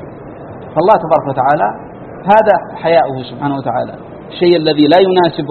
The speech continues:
ربوبيته ولا إلهيته ولا كماله ولا جماله سبحانه وتعالى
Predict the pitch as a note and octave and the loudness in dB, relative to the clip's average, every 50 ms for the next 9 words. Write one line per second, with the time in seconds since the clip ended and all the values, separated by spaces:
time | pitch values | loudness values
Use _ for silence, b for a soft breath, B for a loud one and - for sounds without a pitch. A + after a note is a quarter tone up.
0 | D3 D3 D3+ E3 D3+ D3+ E3 D#3+ D#3+ D#3 - D#3 C#3 C3 D3 D#3+ E3+ F3 E3+ D#3+ | -2 -2 -2 -2 -2 -4 -4 -4 -4 -4 -2 -4 -2 0 0 0 0 -2 -4 -2
1 | D#3+ D3+ D3 D#3 D#3+ E3 D#3 - D3+ C3+ B2+ C#3 D#3 D#3 E3 E3 D#3+ - - - | -2 0 0 -2 -4 -4 -6 -6 -6 -6 -2 0 2 2 2 2 0 -2 -6 -12
2 | - - - - - - - D#3 E3 E3+ E3 E3 D#3 D3 C#3 D#3 E3+ F3 D3+ C#3 | -18 -18 -18 -18 -10 -2 -2 0 2 2 2 2 2 2 2 2 2 2 0 0
3 | D#3 E3 F3 E3+ D#3 D3 C3+ - C3+ D3 D#3 D3+ C#3+ B2+ C3+ C3 D3+ E3 F#3 | 0 0 0 0 -2 -2 -6 -8 -6 -4 -2 -2 -2 -2 0 0 2 0 0